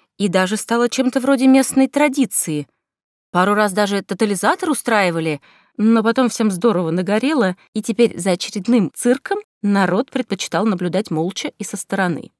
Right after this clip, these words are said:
«Я думаю, это не твоё дело, Кейрош». Услышав этот спокойный, негромкий голос,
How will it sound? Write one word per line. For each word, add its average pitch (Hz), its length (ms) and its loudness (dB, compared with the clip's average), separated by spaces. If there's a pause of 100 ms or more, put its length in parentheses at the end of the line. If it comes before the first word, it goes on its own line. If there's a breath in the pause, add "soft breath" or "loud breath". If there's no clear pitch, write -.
(640)
«Я 196 240 0
думаю, 247 480 2
это 208 240 -4
не 214 120 0
твоё 247 340 -2
дело, 165 380 -4
Кейрош». - 580 -8 (760)
Услышав 240 640 -4
этот 233 300 -2
спокойный, 220 640 0
негромкий 202 640 -2
голос, 240 520 -2